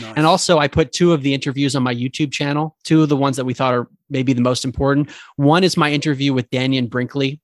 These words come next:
Speaker 2: who's had four near-death experiences, and also my interview with Doctor Bruce Greyson. So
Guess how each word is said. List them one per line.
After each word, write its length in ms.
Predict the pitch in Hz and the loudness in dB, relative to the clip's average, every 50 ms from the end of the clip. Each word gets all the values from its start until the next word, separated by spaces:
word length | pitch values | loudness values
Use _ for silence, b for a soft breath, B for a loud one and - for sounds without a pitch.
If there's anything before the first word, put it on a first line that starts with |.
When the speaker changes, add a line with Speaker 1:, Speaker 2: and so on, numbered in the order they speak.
| _ | _
Speaker 2:
who's 160 | - 139 120 - | -6 -4 -2 -2
had 140 | 127 120 | -4 -4
four 340 | - - - 143 143 143 147 | -4 -4 0 2 2 4 4
near-death 400 | 139 135 135 131 123 127 120 - | 2 2 2 0 0 -2 -4 -6
experiences, 720 | 135 - - - 135 127 127 131 135 131 - 143 147 139 - B B B B B B B B | -8 -10 -6 -2 0 0 2 2 0 0 -2 -4 -4 -4 -6 B B B B B B B B
and 120 | 143 143 | 0 2
also 200 | 147 151 - - | 2 2 2 2
my 160 | 165 156 143 135 | 2 2 2 0
interview 360 | 135 - 143 131 127 127 127 | 0 0 0 0 0 0 0
with 100 | 123 - | 0 0
Doctor 300 | 135 127 123 120 - 123 | -2 -4 -4 -4 -6 -4
Bruce 260 | 113 131 135 120 - | -2 0 -2 -2 -2
Greyson. 440 | - 123 117 117 - - 113 104 - _ _ _ _ - | -2 -2 -2 -2 -4 -6 -8 -10 -12 _ _ _ _ -6
So 260 | - 131 127 120 107 | -2 0 0 0 -2